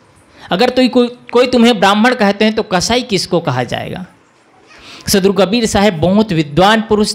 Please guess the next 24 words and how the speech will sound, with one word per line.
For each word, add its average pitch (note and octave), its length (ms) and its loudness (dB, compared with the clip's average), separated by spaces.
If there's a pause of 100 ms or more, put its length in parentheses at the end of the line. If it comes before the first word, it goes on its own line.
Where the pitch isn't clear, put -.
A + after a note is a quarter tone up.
थे A3 180 0 (420)
और E3+ 120 2
हर F#3+ 240 2
क्षेत्र A#3+ 480 0
में D#3+ 260 -2 (220)
अव्वल E3 360 2
थे। E3+ 160 -4
वो A2 280 -10 (480)
किसी B3 220 2
भी B3 120 2
क्षेत्र A3 360 0
में G#3+ 160 -2
कमी G3+ 260 2
नहीं F#3 240 2
थी E3+ 140 -4
कोई D#3 260 0
भी। A2+ 280 -8 (1160)
उनका G3 260 2
बोलना, A3 540 2
उनका F#3 240 -2
चलना, A3 540 0
उनका F#3 260 -2
हर F3 260 2
क्रियाकलाप G#3 920 0